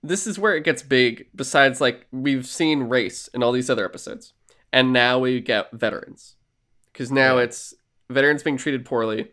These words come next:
Speaker 1: And you have a dude that did all this shit. He went through how many tours? He got three Congressional Medals of Honor for doing what he did for his country, for his squad, whatever. And he, just like that, because he did it when people could see it.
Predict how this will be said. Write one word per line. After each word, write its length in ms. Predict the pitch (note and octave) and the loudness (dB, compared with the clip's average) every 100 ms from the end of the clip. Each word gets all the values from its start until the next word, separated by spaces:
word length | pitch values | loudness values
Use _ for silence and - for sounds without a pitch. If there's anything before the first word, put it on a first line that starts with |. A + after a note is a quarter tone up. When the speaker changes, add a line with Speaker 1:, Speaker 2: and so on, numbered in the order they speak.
| _ _ _ _ | _ _ _ _
Speaker 1:
And 500 | A#2 A#2 A2+ A2+ A2 | 2 4 4 2 -2
you 120 | A2 A#2+ | -4 -4
have 360 | - B2 A#2+ | 2 2 2
a 40 | A#2 | 0
dude 420 | B2 A#2 A#2+ G#2+ | -6 -4 -4 -4
that 180 | G#2 - | -6 -4
did 140 | B2 | 2
all 140 | A#2+ D#3 | 4 4
this 120 | D#3+ | 0
shit. 340 | - A#2 G2 | -2 -4 -4
He 640 | - C3 B2+ A#2+ A#2 A2+ B2+ | -4 -2 -2 -2 -6 -10 -6
went 240 | B2+ A#2 A#2 | -2 -2 -2
through 320 | A2+ G#2+ A2 | -4 -2 0
how 120 | B2+ | 2
many 140 | D#3 | 2
tours? 480 | D#3 C3 A#2 G#2+ G#2 | 2 0 2 0 -2
He 60 | A#2 | -2
got 160 | G#2+ | -2
three 300 | - C#3+ C3+ | -2 -2 -4
Congressional 500 | A2+ - B2+ A#2 - B2+ | -6 -4 -2 0 0 0
Medals 360 | A#2 A2 G#2+ | 2 0 -2
of 60 | A2+ | 0
Honor 240 | G#2+ G2+ | 0 0
for 120 | - | -4
doing 240 | A2+ A#2 A2+ | -2 0 0
what 160 | G#2+ A#2 | 0 0
he 80 | A#2+ | 0
did 180 | A2 | -4
for 140 | - G#2 | -4 -6
his 100 | - | -4
country, 320 | C3 B2+ A#2+ | -2 -2 -4
for 180 | - F#2+ | -6 -6
his 160 | - | -6
squad, 520 | - - C3 A#2 A2+ A2+ | -12 -2 4 6 4 2
whatever. 440 | A2+ A2 G#2+ G#2+ _ - - _ _ | 0 0 -2 -4 _ -20 -20 _ _
And 600 | A#2 A2+ A2 A2 A2 G#2 - - | 4 6 6 4 0 -6 -12 -6
he, 380 | C3 B2 B2 | -2 0 -2
just 240 | G#2 C#3+ - | -2 0 2
like 140 | D#3+ | 4
that, 340 | C#3+ A#2 - - | 4 2 -2 -8
because 400 | C3+ - D#3+ - | -4 4 4 4
he 80 | C3+ | -2
did 240 | B2 C#3 | 2 4
it 200 | D3+ - | 4 0
when 260 | C3 C3 B2 | 2 2 2
people 300 | D3+ C#3 B2+ | 0 -2 -2
could 260 | - B2 A2 | -2 -4 -2
see 420 | - B3 C#4 B3 | 0 2 6 6
it. 240 | A#2 - | 4 0